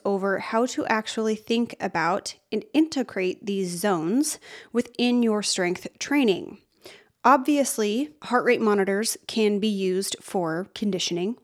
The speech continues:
or cardio. That is, in fact, their main purpose, but they are also a useful tool for those who lift weights as their primary mode of exercise. So stick with me through this episode. I am not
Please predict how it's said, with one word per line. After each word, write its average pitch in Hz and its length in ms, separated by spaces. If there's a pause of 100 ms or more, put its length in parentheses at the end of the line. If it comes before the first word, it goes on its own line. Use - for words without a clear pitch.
(100)
or 269 120
cardio. 170 580 (160)
That 220 240
is, 208 140
in 214 160
fact, 196 360
their 202 160
main 185 360
purpose, 165 600
but 226 260
they 233 240
are 214 340
also 320 320
a 311 80
useful 220 460
tool 202 340
for 196 200
those 202 360
who 240 120
lift 208 300
weights 175 480 (300)
as 254 320
their 285 180
primary 220 540
mode 180 260
of 180 140
exercise. 175 580
So - 80
stick 262 340
with 247 200
me 220 160
through 190 220
this 185 260
episode. - 520 (460)
I 240 140
am 262 320
not 208 300